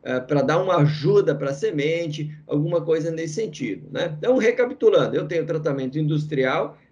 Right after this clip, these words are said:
tenho tratamento on-farm, né, feito nas fazendas, e tanto um quanto o outro pode se, eh, pode utili-, eh, tá baseado no uso de inseticidas, fungicidas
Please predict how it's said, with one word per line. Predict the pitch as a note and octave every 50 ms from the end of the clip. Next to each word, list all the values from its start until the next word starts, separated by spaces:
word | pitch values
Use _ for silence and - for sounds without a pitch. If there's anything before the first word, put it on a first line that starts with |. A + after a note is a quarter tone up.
| _ _
tenho | - D#3+ E3 D#3
tratamento | D3+ D#3+ D3+ C#3+ - D3 C3 C3+ C3 C3 B2+ - B2 G2+ - -
on-farm, | D3+ E3+ F3 D#3+ - - B2+ B2 B2 C3+ D#3+ G3 A#3+ C#4+ C#4+ -
né, | - A#2+ C3
feito | C3 - C#3 C3 B2+ B2+ C3
nas | B2+ B2 A#2+ B2+ - -
fazendas, | - C#3+ D3 D#3 F3 E3+ F3+ G#3 B3+ C#4 C#4 - - - - - _ _ _
e | - G3 G#3 G3+ F3+ - D#3 D3+
tanto | F#3 B3 C#4 D4 D4 D4+
um | A#3+ A#3 A#3 A3 G#3+
quanto | - A3 A3+ A3 A3+ A3
o |
outro | G#3 A3 A#3+ B3 B3 D4
pode | - - A#3 A3+ A3 A3+ A#3+ A#3 A3+ C4+ C4
se, | B3 - - - A#3 A3+ A3+ A3+ A3 G#3 G3+ F3+ E3 D3+ D3+ - - - - C#3+
eh, | C#3+ C#3+
pode | C#3+ D3 F3 F#3 F#3 G3+
utili-, | G#3 G3 - A3 G#3+ G3+ G3 F#3 E3+
eh, | D#3+ D#3 D#3 D3 C#3+ C3+ C3 B2+ A#2+ - - - - -
tá | - E3+ F3
baseado | F3+ G#3+ G#3+ G#3 F3 D3+ D3 E3+ E3+ F3+ G3+ A#3+ B3+ A#3 - E3+ E3+
no | E3+ F3+
uso | F#3+ G3 G3 G#3+ A3+ G#3+ F3+ F3 D#3
de | D3 D3+
inseticidas, | E3 D3+ D3+ F#3 F#3+ F#3 - - - A#3+ C4 C#4+ F4 E4 -
fungicidas | - G#3+ G3+ F#3 F3+ F3+ D#3+ D3+ D3+ D#3 G3+ A3+ B3+ C#4+ D4 D4 D4 - -